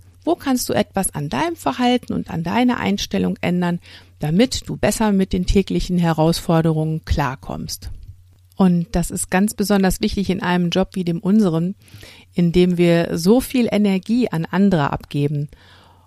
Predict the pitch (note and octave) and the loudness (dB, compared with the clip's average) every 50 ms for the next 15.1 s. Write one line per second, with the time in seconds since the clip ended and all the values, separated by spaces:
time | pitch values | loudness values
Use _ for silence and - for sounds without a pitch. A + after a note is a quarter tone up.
0 | _ _ - - F3+ F3 E3+ - - - - F3+ F3+ F#3 F#3 F#3 F3+ F#3 F#3+ - | _ _ 0 2 2 4 4 2 0 2 4 4 6 6 6 4 4 2 2 2
1 | - G#3+ G3 G3 G3 G#3 A3 A3 - - - G3 F#3+ F#3+ F#3 F#3 F#3 F#3 F3+ F3+ | 2 2 2 4 6 4 4 2 0 -2 0 2 4 6 6 6 6 6 4 4
2 | - - F3+ E3+ E3+ E3+ F3 E3+ - F#3 E3+ F3+ G3+ A#3+ B3+ C4 - C4 B3 A#3 | 0 -2 -4 -2 0 0 0 0 0 0 2 4 4 6 4 4 4 4 4 4
3 | A#3+ B3 A3+ A3+ A3+ A3 A3 A3 G#3 G#3 G#3 G3+ - - G3+ G3 G3 G3+ G#3 G#3 | 4 2 2 2 2 2 2 2 0 0 -2 -2 -2 0 0 2 4 4 2 2
4 | G#3 G#3 G3+ G3 - - F#3 F#3 F#3 F#3 - - F3+ A3 C#4 E4 - - - A3 | 2 0 0 -2 -2 -2 0 2 2 2 0 0 2 0 0 0 -2 -2 -2 0
5 | G#3+ G#3+ G#3 G#3 G#3 G3+ G3 G3 G3 G3 F#3+ G3 G3 F#3+ - G3 G3 G3 - - | 0 0 0 2 2 2 4 4 2 2 2 0 -2 0 0 0 0 0 0 -4
6 | - - - - - - - - - - - - G3+ G3+ G3+ G#3 - - - G#3 | -6 -8 -16 -20 -20 -20 -20 -20 -20 -6 0 2 2 4 4 2 2 2 2 4
7 | F#3+ G3+ G#3+ B3 - - A#3+ A#3+ C4 D4 B3 G#3+ F#3 - - G3+ E3+ F#3+ F#3+ - | 4 6 4 4 2 0 -2 0 2 4 4 4 2 2 0 -2 -2 -2 -2 -2
8 | - F#3 F3 F#3+ G#3 - A3+ A3 A3 A3+ A3+ - - - - - - - - - | -2 0 0 0 0 0 0 0 0 0 -2 -6 -10 -20 -20 -20 -20 -20 -4 0
9 | - G#3 G#3+ G#3 - - - G#3+ G#3 - - - G#3+ A3 A3+ G#3+ G#3 G3+ - G3 | 2 2 2 2 0 0 0 0 0 -2 0 2 4 4 4 4 2 0 0 -2
10 | - - - C4 C4+ B3 G3 E3 D#3 D#3 - E3 D#3+ D#3+ D#3 D#3 E3 F3 F3+ F3+ | -4 -4 -2 -2 0 0 0 0 -2 -2 -2 0 0 0 0 -2 -2 -2 -2 -2
11 | F3+ G3+ G#3+ G#3 G3 G3+ - - - - G#3 G#3+ G#3 F#3+ F#3 - - F#3 F3 - | 0 0 0 0 -2 -4 -4 -4 -2 0 2 2 2 2 0 -2 -4 -4 -4 -4
12 | - F3 F3+ F#3+ G3+ G3+ F#3+ F#3 F3 D#3+ F3 F3 F#3 - - - E3 D#3 D#3 D#3 | -4 -2 0 0 2 2 0 0 0 0 0 0 0 0 -4 -6 -6 -4 -4 -4
13 | D#3+ D#3+ D#3 E3+ E3+ D#3 D#3+ - - - F3+ F3+ - F#3+ F#3+ F3+ G3+ A#3+ A#3 - | -6 -4 -4 -4 -2 -2 -2 -2 -2 -4 -4 -4 -4 -4 -4 -2 -2 -2 -2 0
14 | G#3+ G#3 - - G3 F#3+ F#3 - - F3 F3 E3+ E3 E3 D#3+ F3 F3 F3+ F3+ F3 | -2 -2 -2 -2 -2 -2 -2 -2 -2 -2 0 0 0 -2 -2 -2 -2 0 -2 -2
15 | - | -4